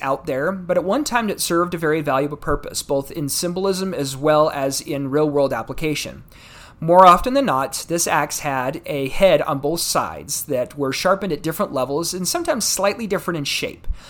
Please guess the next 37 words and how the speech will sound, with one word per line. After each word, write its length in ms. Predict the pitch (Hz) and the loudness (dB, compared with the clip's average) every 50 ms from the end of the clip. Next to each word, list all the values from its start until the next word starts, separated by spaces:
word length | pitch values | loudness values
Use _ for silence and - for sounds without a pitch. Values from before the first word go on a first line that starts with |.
| - - - - - | -20 -20 -20 -10 -4
Uh, 200 | - 147 143 143 | 0 0 0 2
I've 220 | - 160 160 170 180 | 4 4 4 4 4
always 160 | 180 180 170 | 0 -2 -2
been 140 | 175 170 165 | -2 -4 0
partial 440 | - 180 165 170 - - 185 175 170 | 2 2 4 2 0 -2 -4 -6 -6
to 100 | 160 165 | -6 -6
the 100 | 151 151 | -6 -4
double 300 | 147 151 156 147 156 151 | 0 2 2 2 2 0
half 280 | 135 151 147 147 - - | 0 0 0 -2 -2 -4
moon 320 | 147 147 151 151 151 156 | -4 -2 -2 -2 -2 -2
battle 300 | 151 165 160 160 160 160 | 0 0 0 2 2 2
axe, 300 | 165 165 175 - - - | 2 0 0 -2 -6 -8
but 260 | - - 147 131 131 - - - - - - - - - | -4 -2 -2 -2 -2 -4 -8 -20 -20 -20 -20 -20 -10 -4
any, 300 | - 196 208 214 196 170 - - - | -2 -2 0 0 -2 -4 -8 -8 -4
any 260 | 190 180 190 185 165 | -2 0 0 0 0
shaped 520 | 147 - - - - 185 170 170 - - - - | -2 -2 -2 -2 0 0 0 0 -2 -6 -10 -6
axe 360 | 147 120 202 202 - - - | -6 -6 -6 -6 -6 -8 -6
head 480 | - - - 160 143 123 120 123 156 147 - - - - - | -6 -2 0 0 2 2 0 -2 -4 -8 -14 -16 -20 -14 -6
would 160 | - 143 135 - | -4 -2 -2 -2
suffice 440 | - 147 131 - 151 143 135 - | -2 -2 -2 0 0 0 0 -2
in 60 | - 131 | -4 -6
this 160 | 127 123 - | -6 -6 -6
context. 720 | - - 127 123 123 123 - - - - - - - - - - - - - - - - - - - - - - - - | -6 -6 -6 -6 -6 -6 -10 -14 -14 -14 -14 -14 -14 -14 -18 -20 -20 -20 -20 -20 -20 -20 -20 -20 -20 -20 -20 -16 -8 -2
And 360 | 185 175 175 180 180 180 175 - - - - | 0 2 2 2 2 0 -4 -8 -14 -8 -4
it's 220 | 190 185 175 - | -2 -2 0 0
important 540 | 196 190 - - 262 285 - 269 247 220 - | -2 0 2 4 4 4 4 0 -2 -2 0
to 300 | - - - - - 190 | 0 0 0 -2 -2 -2
note 420 | 185 214 214 151 131 120 - - - - | 2 4 4 4 4 2 -2 -8 -10 -4
that 300 | 156 160 170 147 143 - | 0 2 2 2 2 0
each 260 | - 233 269 - - | -4 -6 -4 -4 -4
of 120 | 233 202 190 | -4 -4 -4
the 80 | 214 | -4
two 240 | 214 - - - 185 | -4 -2 -2 -2 -2
heads 400 | 165 - - - 185 180 175 160 | -2 -4 -4 -2 0 0 0 0
on 200 | 165 - 151 143 | -2 -2 0 0
the 80 | 139 131 | -2 -4
top 420 | - - - 139 107 - - - | -6 -4 -2 -2 -2 -2 -4 -4